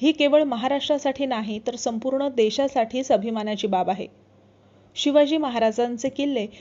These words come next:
हे स्वराज्याच्या विचारांचं मूर्त रूप आहेत. आता जागतिक पातळीवर त्यांचा गौरव झाल्यानं आपली संस्कृती, आपला इतिहास आणि परंपरा यांना जागतिक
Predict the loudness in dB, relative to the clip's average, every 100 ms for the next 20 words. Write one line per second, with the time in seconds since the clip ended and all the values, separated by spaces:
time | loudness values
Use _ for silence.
0 | -4 0 0 4 4 4 2 2 0 -2
1 | 0 0 0 -4 -4 -6 -4 -2 2 4
2 | 4 0 -2 -6 -10 _ _ _ _ _
3 | _ _ _ _ 0 4 4 4 0 0
4 | -4 2 2 2 2 0 -2 -2 -2 -2
5 | -2 0 2 2 2 2 0 0 -4 -8
6 | -14 -4 -2 0 0 -2 -2 -6 -4 -4
7 | -2 -2 -2 -2 0 0 0 -2 0 -2
8 | -4 -10 -6 -6 -2 -2 -2 0 0 0
9 | -4 -18 0 0 2 0 2 2 2 0
10 | -4